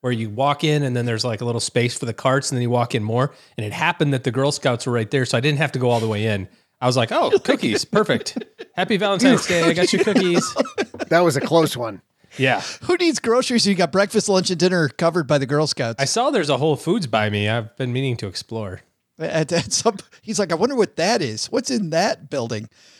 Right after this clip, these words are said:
Speaker 2: And the guy who, uh, cooks a delicious lasagna, I know 'cause I've had it,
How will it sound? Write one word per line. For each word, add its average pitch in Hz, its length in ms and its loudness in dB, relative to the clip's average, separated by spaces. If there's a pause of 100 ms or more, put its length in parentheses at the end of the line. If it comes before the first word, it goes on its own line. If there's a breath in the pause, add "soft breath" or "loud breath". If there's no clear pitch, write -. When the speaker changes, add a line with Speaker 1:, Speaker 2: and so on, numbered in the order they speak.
(200 soft breath)
Speaker 2:
And 254 460 0
the 180 240 -4
guy 220 380 0
who, 220 400 0
uh, 165 480 2
cooks - 320 -2
a 175 180 2
delicious 165 800 0
lasagna, 139 840 -2
I 196 200 2
know 196 260 4
'cause 170 240 0
I've 170 160 4
had 220 320 2
it, 180 240 0